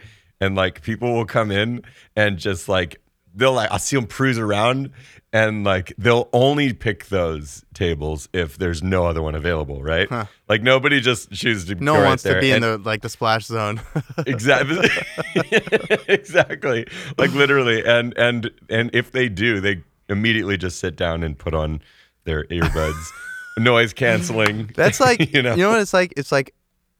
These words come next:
Speaker 2: the grumpiest people sit in the front row.
Speaker 1: <laughs> Yeah,
Speaker 2: I did
Speaker 1: yeah,
Speaker 2: a
Speaker 1: comedy shows.
Speaker 2: uh, in music too. It's like,
Speaker 1: That's true.
Speaker 2: you know, one time I did a gig,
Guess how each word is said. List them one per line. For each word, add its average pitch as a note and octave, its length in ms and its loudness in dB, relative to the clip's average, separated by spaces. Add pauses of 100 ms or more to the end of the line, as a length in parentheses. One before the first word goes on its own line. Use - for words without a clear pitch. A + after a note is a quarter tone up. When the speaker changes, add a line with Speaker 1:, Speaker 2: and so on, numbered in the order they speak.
(120)
Speaker 2:
the B2+ 160 -2
grumpiest C#3+ 640 0
people C#3 400 -2
sit C3+ 300 0
in A#2+ 140 -2
the A#2 100 0
front A#2 320 -2
row. A2 420 -2
Speaker 1:
<laughs> - 40 -20 (840)
Yeah, A#2+ 340 -4
Speaker 2:
I D3 160 4
did F3+ 200 4
Speaker 1:
yeah, F#3+ 80 6
Speaker 2:
a E3 100 2
Speaker 1:
comedy G2+ 380 -2
shows. G#2+ 500 -4
Speaker 2:
uh, E3+ 120 2 (220)
in G3+ 200 4
music A3+ 400 2
too. C4+ 320 4
It's D3 200 -2
like, D#3 420 0
Speaker 1:
That's F2+ 360 0
true. D#2+ 400 -2
Speaker 2:
you D#3+ 160 4
know, E3 240 2
one D3+ 240 4
time F3+ 240 2
I D#3 80 4
did D3 240 2
a C3+ 60 2
gig, A#2+ 500 0